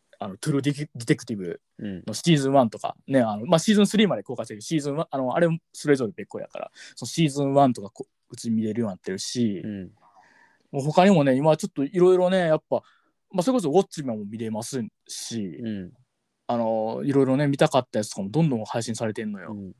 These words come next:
Speaker 2: あ、あれ入ってんねや。今見たけど。
Speaker 1: 何々？
Speaker 2: ラブクラフトカントリー。
Speaker 1: そうなんですよ。ラブクラフトカントリーね。
Speaker 2: あの、
Speaker 1: 見た？うん。
Speaker 2: あれね。
Speaker 1: うん。
Speaker 2: ラブクラフトの
Speaker 1: うん。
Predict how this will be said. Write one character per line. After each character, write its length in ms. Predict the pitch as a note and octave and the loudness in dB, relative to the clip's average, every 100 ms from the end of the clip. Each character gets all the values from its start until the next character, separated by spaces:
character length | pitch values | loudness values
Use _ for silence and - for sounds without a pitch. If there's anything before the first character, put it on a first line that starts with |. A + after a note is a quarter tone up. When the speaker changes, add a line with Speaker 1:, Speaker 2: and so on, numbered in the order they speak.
| _ _ | _ _
Speaker 2:
あ、 140 | A#2 G#2+ _ _ _ _ _ _ - | -2 -2 _ _ _ _ _ _ -8
あ 100 | D3+ | -4
れ 120 | G#3+ | -4
入 180 | E3+ G2+ | -4 -6
っ 40 | |
て 220 | - - | -6 -8
ん 100 | F#2+ | -8
ね 80 | F#2 | -10
や。 60 | F#2 - _ _ - | -14 -18 _ _ -14
今 260 | G#2+ G#2 B2 | -4 2 2
見 80 | |
た 40 | G#2 | 2
け 80 | F#2+ | -4
ど。 60 | |
Speaker 1:
何 60 | G#2 | -10
々？ 100 | - _ - | -20 _ -2
Speaker 2:
ラ 120 | B2+ | 0
ブ 120 | D#3+ | 0
ク 120 | - | -2
ラ 100 | D#3 | -2
フ 100 | - | -4
ト 140 | - C3 | -8 -8
カ 140 | B2+ | -6
ン 100 | G#2 | -8
ト 100 | - | -10
リ 160 | - - | -16 -16
ー。 40 | _ _ | _ _
Speaker 1:
そ 240 | - C4+ | 2 6
う 40 | A3+ | 6
な 100 | D3+ | 4
ん 40 | |
で 60 | A#2+ | 0
す 100 | A2+ | -6
よ。 80 | G#2+ | -4
ラ 140 | F3 | -4
ブ 100 | F#3+ | -2
ク 80 | G#3+ | -2
ラ 60 | |
フ 60 | F#3 | -4
ト 80 | E3+ | -4
カ 120 | F3+ | -6
ン 80 | D#3+ | -6
ト 80 | A2+ | -8
リ 80 | |
ー 40 | G#2+ | -10
ね。 260 | G#2 G#2+ - _ _ _ _ _ _ _ _ _ _ C#3+ | -8 -8 -10 _ _ _ _ _ _ _ _ _ _ -10
Speaker 2:
あ 140 | G2+ | -6
の、 100 | F#2+ | -6
Speaker 1:
見 160 | F2+ F2 | -6 -8
た？ 100 | - - A2+ - - - | -10 -14 -20 -20 -20 -10
う 60 | C#3+ | -4
ん。 260 | A#2+ E2+ _ - - - _ - | -4 -6 _ -20 -20 -20 _ -10
Speaker 2:
あ 80 | |
れ 120 | F#2 F2 | -8 -6
ね。 200 | C#3 - _ _ _ F#3 | -8 -10 _ _ _ 4
Speaker 1:
う 60 | |
ん。 60 | D#3+ | 4
Speaker 2:
ラ 100 | G#2+ | 4
ブ 140 | G#2 | -2
ク 120 | - | -4
ラ 120 | G2 G2+ | -4 -4
フ 120 | - | -6
ト 100 | F#2 | -14
の 280 | F2+ F#2 - _ _ _ _ - | -14 -16 -20 _ _ _ _ 2
Speaker 1:
う 80 | |
ん。 180 | E3+ A#2 | 4 4